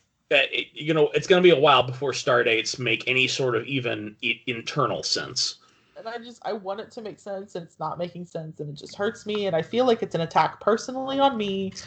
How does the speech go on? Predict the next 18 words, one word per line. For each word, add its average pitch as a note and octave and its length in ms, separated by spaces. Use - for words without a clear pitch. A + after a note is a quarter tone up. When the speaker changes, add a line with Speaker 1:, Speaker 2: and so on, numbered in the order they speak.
Speaker 1:
Yeah. - 120
Speaker 2:
It's E3 120
like E3 160
they - 200
did G#3+ 180
this G3 220
just G3+ 320
to B3 80
piss B3 320
me A#3+ 100
off, G#3+ 380
even G#3 240
though G3+ 80
I F#3+ 80
wasn't F#3 340
even C4 200
born B3+ 360
yet, F#3 420